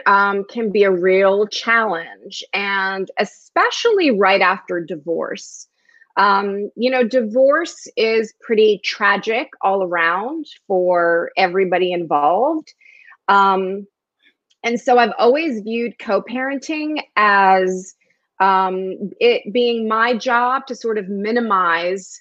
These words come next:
the trauma to the kids. So, um, it wasn't always easy. You know, there are a lot of bad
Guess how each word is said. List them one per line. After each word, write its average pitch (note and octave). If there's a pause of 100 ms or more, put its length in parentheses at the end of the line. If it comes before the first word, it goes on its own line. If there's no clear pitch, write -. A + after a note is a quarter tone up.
(180)
the F3
trauma F3+
to -
the C#3+
kids. - (500)
So, A3+
um, G3+
it G3+
wasn't A3
always B3+
easy. B3 (100)
You G#3+
know, G#3
there G#3
are E3
a G3
lot F#3+
of F#3+
bad F#3+